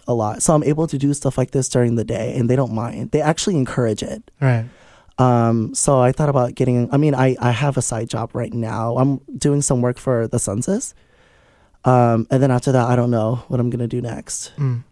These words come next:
Speaker 2: What are
Speaker 1: But
Speaker 2: your goals for twenty twenty besides putting out your E P?
Speaker 1: Goals?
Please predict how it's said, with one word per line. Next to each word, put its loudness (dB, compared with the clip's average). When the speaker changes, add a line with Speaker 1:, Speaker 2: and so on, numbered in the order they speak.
Speaker 2:
What 2
are 4
Speaker 1:
But 4
Speaker 2:
your 2
goals 2
for -6
twenty -4
twenty -4
besides -2
putting -2
out 0
your -4
E -4
P? -4
Speaker 1:
Goals? -4